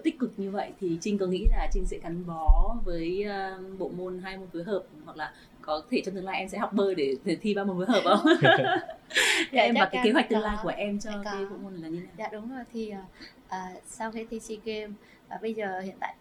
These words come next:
Speaker 2: ba môn đã được, ờ, có, đã có liên đoàn là sẽ có, à, thi các nội dung như là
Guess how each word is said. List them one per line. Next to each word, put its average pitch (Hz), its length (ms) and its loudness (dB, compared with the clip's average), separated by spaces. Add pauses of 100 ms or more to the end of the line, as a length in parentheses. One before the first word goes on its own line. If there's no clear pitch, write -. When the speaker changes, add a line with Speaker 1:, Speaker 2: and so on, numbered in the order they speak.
(160)
Speaker 2:
ba 226 200 -2
môn 220 360 -10
đã - 80 -6
được, 202 240 -10 (160)
ờ, 196 200 -6
có, 185 180 -6
đã - 160 -4
có 202 80 -6
liên 233 200 -2
đoàn 180 300 -4
là 185 60 -14
sẽ - 240 -18
có, 196 500 -8 (580)
à, 190 400 -10 (200)
thi 214 400 -8 (400)
các 240 200 -10
nội 214 160 -8
dung 202 400 -10
như 202 60 -10 (100)
là 180 160 -16